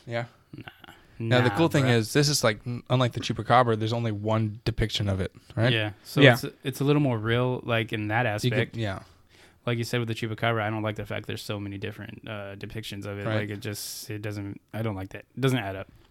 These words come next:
Speaker 1: No.
Speaker 2: If it's one thing, then you're gonna see one thing. You're
Speaker 1: Like,
Speaker 2: not gonna
Speaker 1: honestly,
Speaker 2: see such a variation of it.
Speaker 1: even though the Chupacabra is so well known, I would, I could believe the Flatwood Monster over the Chupacabra.
Speaker 2: Yeah. Well, if you believe in aliens, you could believe in that, right?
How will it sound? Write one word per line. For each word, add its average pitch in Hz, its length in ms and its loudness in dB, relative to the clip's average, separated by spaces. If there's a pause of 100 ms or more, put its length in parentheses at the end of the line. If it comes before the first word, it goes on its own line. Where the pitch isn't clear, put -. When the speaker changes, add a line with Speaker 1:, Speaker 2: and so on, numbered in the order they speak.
(180)
Speaker 1:
No. 107 140 -4
Speaker 2:
If 113 100 0
it's 117 140 0
one 127 180 2
thing, 117 280 0
then 110 100 -4
you're 107 80 -4
gonna 104 100 -4
see 110 160 -6
one 101 220 -6
thing. 98 240 -6
You're 101 60 -4
Speaker 1:
Like, 117 100 4
Speaker 2:
not 104 60 0
gonna 127 100 4
Speaker 1:
honestly, 117 200 2
Speaker 2:
see 110 60 -2
such 104 240 -6
a 104 40 -4
variation 101 580 -6
of 98 140 -10
it. - 80 -16 (180)
Speaker 1:
even 139 180 2
though 151 80 4
the 131 80 4
Chupacabra 120 460 4
is 107 80 0
so 113 340 2
well 113 220 2
known, 110 400 0 (220)
I 110 100 2
would, 110 160 0
I 113 100 2
could 113 200 0
believe 113 420 -2
the 101 60 -6
Flatwood 101 360 2
Monster 98 540 -2 (460)
over 110 200 4
the 101 60 -4
Chupacabra. 104 540 -2
Speaker 2:
Yeah. 107 80 -2 (120)
Well, 117 180 2
if 123 100 2
you 156 60 0
believe 139 200 4
in 110 60 -4
aliens, 113 340 2
you 107 60 -6
could 104 100 -4
believe 104 220 2
in 98 100 -2
that, 107 200 0
right? 104 200 -2